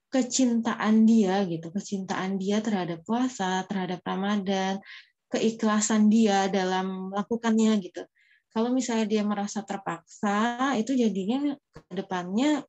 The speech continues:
kurang baik kan gitu. Apapun yang dilakukan dengan terpaksa, karena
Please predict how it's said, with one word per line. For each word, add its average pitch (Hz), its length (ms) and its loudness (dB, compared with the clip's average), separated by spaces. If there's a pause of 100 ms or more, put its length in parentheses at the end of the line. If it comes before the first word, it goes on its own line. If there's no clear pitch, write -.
(120)
kurang 196 320 0
baik 254 320 2
kan 185 400 -4
gitu. 180 160 -12
Apapun 190 560 -6
yang 208 80 0
dilakukan 196 480 -6 (320)
dengan 190 160 -2
terpaksa, 180 400 -6
karena 208 320 0